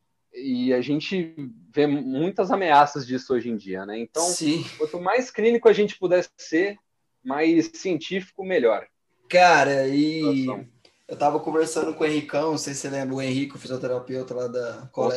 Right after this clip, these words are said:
Speaker 1: certeza,
Speaker 2: nossa.
Speaker 1: da Cardio.
Speaker 2: Cara,
Speaker 1: Sim.
Speaker 2: e eu f-, tava conversando com ele, a gente criou a liga e tal, né?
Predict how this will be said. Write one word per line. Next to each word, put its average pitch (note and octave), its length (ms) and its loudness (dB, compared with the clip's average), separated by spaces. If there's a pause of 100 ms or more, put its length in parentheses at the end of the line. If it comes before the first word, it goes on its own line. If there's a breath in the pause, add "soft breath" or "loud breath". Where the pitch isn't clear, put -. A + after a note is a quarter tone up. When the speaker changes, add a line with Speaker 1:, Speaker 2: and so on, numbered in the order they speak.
Speaker 1:
certeza, G#3+ 440 8
Speaker 2:
nossa. A2+ 60 2
Speaker 1:
da A2+ 100 2
Cardio. C3 640 0 (160)
Speaker 2:
Cara, E3 460 6
Speaker 1:
Sim. D3 60 2
Speaker 2:
e D3+ 60 4
eu D#3+ 140 12
f-, - 140 -4
tava D#3 220 2
conversando F3 540 -4
com E3+ 100 -2
ele, D#3 160 4
a D3 60 4
gente B2+ 240 -4
criou D3+ 380 8
a C3+ 80 4
liga C#3 480 -2
e B2+ 100 -6
tal, C#3 600 0
né? D3 220 0